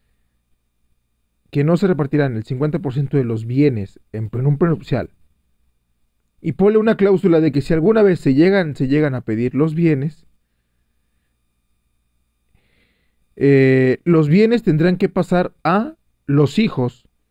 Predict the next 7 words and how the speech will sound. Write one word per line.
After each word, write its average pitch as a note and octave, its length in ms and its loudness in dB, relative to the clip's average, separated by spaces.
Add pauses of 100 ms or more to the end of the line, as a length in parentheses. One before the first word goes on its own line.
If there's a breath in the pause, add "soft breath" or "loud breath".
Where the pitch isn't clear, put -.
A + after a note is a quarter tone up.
(280)
o C3+ 140 0
un D3+ 200 4
fideicomiso C#3 800 0
de A#2+ 80 -2
emergencia. G#2 640 -6
Eso D#3 240 2
significa D3+ 640 0